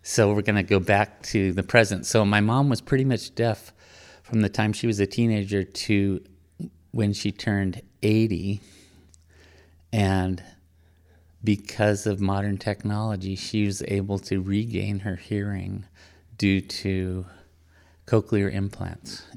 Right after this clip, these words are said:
in both ears. And here's the other thing. <laughs> My,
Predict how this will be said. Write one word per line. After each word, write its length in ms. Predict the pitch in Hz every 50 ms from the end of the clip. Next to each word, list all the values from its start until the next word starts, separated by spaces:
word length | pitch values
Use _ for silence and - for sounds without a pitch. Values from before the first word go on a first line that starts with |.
| - _
in 140 | - 101 92
both 320 | 92 - 98 92 - - 95
ears. 320 | 92 90 87 - - - _ _ _ - - - - _ _ _ _ -
And 420 | 107 101 95 95 95 92 92 - - - - _ _ _ _ _ _ _ _ _ - -
here's 260 | 92 113 123 104 95
the 140 | 98 104 127
other 200 | 160 143 107 92
thing. 280 | - - 90 104 110 -
<laughs> 40 |
My, 160 | - 127 113